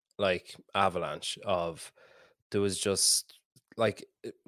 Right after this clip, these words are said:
covid happened, there was lockdowns, people had so much time. I started messaging people that I had, like,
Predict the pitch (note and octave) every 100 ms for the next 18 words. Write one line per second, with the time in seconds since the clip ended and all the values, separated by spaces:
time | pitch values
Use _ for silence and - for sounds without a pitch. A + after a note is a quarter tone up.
0 | A#2 - A2 G2+ F#2+ F2+ - F#2 F#2 F#2
1 | F2+ - F#2 F2+ A2 G2 F#2 G2 F#2 F2
2 | G#2 G2+ G2+ F2+ F#2+ G#2+ F2+ G2+ G#2+ -
3 | G2 G#2 F#2+ F#2 F#2 F#2 F2+ F2+ F2+ D#2+
4 | - F#2+